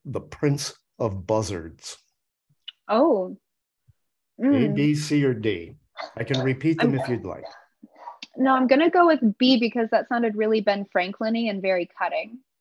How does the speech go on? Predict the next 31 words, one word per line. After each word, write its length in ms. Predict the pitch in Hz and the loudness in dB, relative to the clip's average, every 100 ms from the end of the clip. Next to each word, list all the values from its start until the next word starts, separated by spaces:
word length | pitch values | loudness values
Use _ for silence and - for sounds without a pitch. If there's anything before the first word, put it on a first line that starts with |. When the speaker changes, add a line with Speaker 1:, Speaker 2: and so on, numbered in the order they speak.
| _ _ - | _ _ -8
Speaker 1:
Oh, 240 | 139 117 | -4 -4
thank 280 | - 151 147 | -2 -2 0
you 40 | 147 | -4
so 200 | - 123 | -2 -2
much. 380 | 117 104 - | 0 -2 -2
I 100 | 117 | -2
made 260 | 110 147 123 | 2 2 4
that 240 | 123 113 | 2 2
up 220 | 110 107 - | 0 -2 -4
completely 520 | 107 - 156 156 120 | -6 4 4 4 2
Speaker 2:
Ah, 20 | |
Speaker 1:
myself, 720 | 107 392 381 135 113 113 - - | 6 6 6 4 2 0 -2 -6
but 120 | 123 | -4
I 120 | 101 110 | -4 0
wanted 420 | 156 196 185 330 | 4 6 8 8
it 160 | 403 | 8
to 80 | 415 | 6
Speaker 2:
dude. 40 | 370 294 | 6 6
Speaker 1:
sound 300 | 135 117 120 | 4 2 0
like 200 | 107 95 | -2 -2
Ben 220 | 110 104 | -4 -4
Franklin. 760 | - 110 104 101 101 101 98 - 226 | -6 -4 -4 -6 -8 -8 -10 -12 0
Speaker 2:
That 220 | 262 349 | 2 4
Speaker 1:
And, 100 | 403 | 4
Speaker 2:
was 140 | 339 294 | 4 2
a 120 | 240 | 2
Speaker 1:
and 60 | |
Speaker 2:
very 320 | 233 254 302 240 | 2 2 2 2
good 240 | 240 220 | 0 2
Ben 200 | 240 220 | 0 0
Franklin. 640 | 214 220 220 208 - 226 | -2 -4 -4 -8 -8 -10